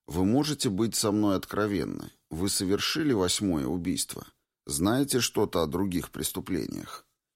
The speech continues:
Юн. «Я не знаю. И восьмого убийства не совершал».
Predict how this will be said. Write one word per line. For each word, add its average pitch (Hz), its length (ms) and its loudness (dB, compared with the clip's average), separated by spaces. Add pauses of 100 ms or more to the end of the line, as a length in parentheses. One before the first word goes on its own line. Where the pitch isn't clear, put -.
(100)
Юн. 73 480 0 (120)
«Я 78 220 2
не 85 140 4
знаю. 95 520 0 (400)
И 71 80 2
восьмого 92 580 2
убийства 82 560 2
не 60 160 -4
совершал». 80 680 0